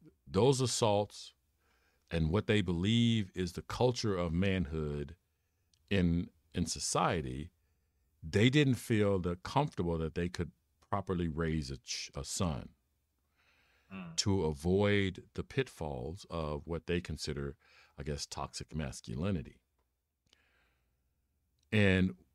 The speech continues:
Speaker 1: and one of the things that I thought was, um, so,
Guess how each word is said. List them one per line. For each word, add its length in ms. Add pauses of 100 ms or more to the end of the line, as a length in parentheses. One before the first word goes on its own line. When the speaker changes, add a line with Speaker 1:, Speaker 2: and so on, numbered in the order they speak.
(160)
Speaker 1:
and 340 (920)
one 200
of 120
the 100
things 400
that 160
I 120
thought 280
was, 540 (260)
um, 520 (1500)
so, 420